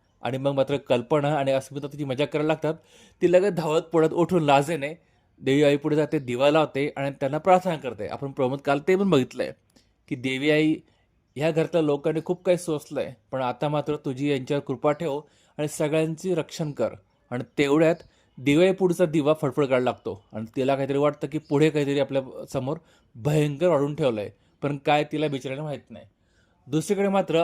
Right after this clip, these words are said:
अर्जुन घरातनं निघाला असतो शाळेमध्ये जायला. तो शाळेतल्या मॅडमला फोन करून सांगतो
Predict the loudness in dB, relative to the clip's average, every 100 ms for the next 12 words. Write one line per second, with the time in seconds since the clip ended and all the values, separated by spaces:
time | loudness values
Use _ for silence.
0 | 0 -2 -2 -2 0 2 0 0 -2 0
1 | 2 2 0 -6 -2 0 0 -4 -4 -4
2 | -6 -14 _ -10 -8 -2 -4 -2 -2 -2
3 | -4 -4 -4 0 -2 0 -2 0 -4 -6